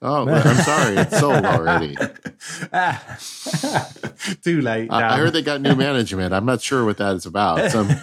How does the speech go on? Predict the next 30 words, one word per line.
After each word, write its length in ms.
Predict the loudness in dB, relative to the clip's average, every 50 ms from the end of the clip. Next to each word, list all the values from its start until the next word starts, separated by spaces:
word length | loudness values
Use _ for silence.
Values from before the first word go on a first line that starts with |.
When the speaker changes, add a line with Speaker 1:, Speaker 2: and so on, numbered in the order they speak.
| -2 -4
Speaker 2:
<laughs> 200 | -2 -2 -2 -2
Speaker 1:
some 220 | 2 2 2 2 2
guy 220 | 2 2 2 2
I've 100 | 0 0
never 240 | 0 0 0 2 0
heard 180 | 2 2 2
of. 200 | 2 0 0 0
Speaker 2:
<laughs> 1040 | -2 -2 -2 -4 -4 -4 -4 -4 -4 -4 -6 -10 -16 -20 -20 _ _ _ _ _ 0
Yeah, 480 | 2 2 2 2 0 0 0 -2 -2 -2 -2 -4 -6 -10 -18 _ _ _ _ _ _ _ -12
yeah. 60 | -12 -12 -12 -16 -20 -20 -20 _ _ 0
But 260 | 0 0 0 -2 -4
the, 300 | -2 0 2 2 2 0 0
yeah, 540 | -4 -4 -2 0 2 2 2 2 0 -2 -6 -10 -6 -4
I 100 | -4 -2
don't 200 | 0 -2 -2 0
know. 260 | 0 0 0 0 -2 -2
Um, 440 | -2 0 0 0 0 0 -2 -6 -6 -8 _ _ _ _ _ _ _ _ _ _ _ _ _ _ _ _ _ _ _ _ _ _ _ _ _ _ _ _ -2
I 80 | -2
think 320 | -2 0 -2 -2 -2 0 -2
it's, 340 | -2 -4 -4 -12 -14 -12 -6 -4
I 80 | -4
think 300 | -4 -2 -2 -2 -2 0
it's 180 | -2 -4 -4 -4
mainly 920 | -2 0 0 2 2 2 0 0 0 0 0 0 0 -2 -4 -6 -6 -10 _ -8
the 80 | -8 -6
sort 260 | -4 -2 0 0 2
of, 320 | 2 0 -2 -4 -6 -6 -2
the 100 | -2 -2
short-term, 880 | 0 0 0 0 0 -2 -6 -6 -2 0 0 0 0 -2 -6 -6 -10 -10
um, 460 | -10 -8 -8 -8 -10 -12 -14 -18 -20